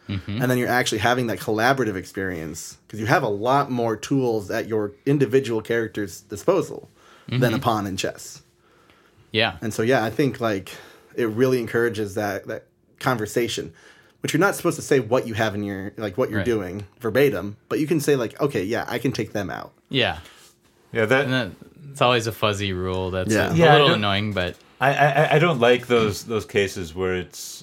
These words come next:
Speaker 3: um, you, you know, where, where the game says, "Okay, there's a limit on your communication, but we don't actually have a hard
Speaker 2: And I
Speaker 3: definition of what the limit is."
Speaker 2: Yeah. Part of that, I think, comes from quarterbacking,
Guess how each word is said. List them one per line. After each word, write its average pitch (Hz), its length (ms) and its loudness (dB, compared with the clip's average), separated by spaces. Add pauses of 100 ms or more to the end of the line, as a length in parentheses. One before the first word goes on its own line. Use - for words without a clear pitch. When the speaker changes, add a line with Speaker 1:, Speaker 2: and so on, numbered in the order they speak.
Speaker 3:
um, 82 600 -6
you, 127 140 -2
you 139 120 -2
know, 113 120 2
where, 104 180 4
where 107 180 -2
the 95 80 -2
game 95 340 0
says, 95 300 0
"Okay, 101 260 0
there's 101 200 2
a 104 60 0
limit 113 260 -2
on 104 180 0
your 98 100 -6
communication, 87 880 -6
but 85 280 -4 (420)
we 101 80 -4
don't 104 240 2
actually 98 440 0
have 82 120 -2
a 82 60 -2
hard 87 600 -4 (460)
Speaker 2:
And 139 140 4
I 139 80 6
Speaker 3:
definition 90 600 -2
of 78 140 -10
what 82 200 -4
the 82 60 -6
limit 76 300 -8
is." 73 300 -12
Speaker 2:
Yeah. 92 420 -2 (400)
Part 156 220 4
of 180 80 2
that, 160 160 4
I 127 60 2
think, 123 280 -4
comes 117 300 -2
from 107 480 -2
quarterbacking, 117 840 0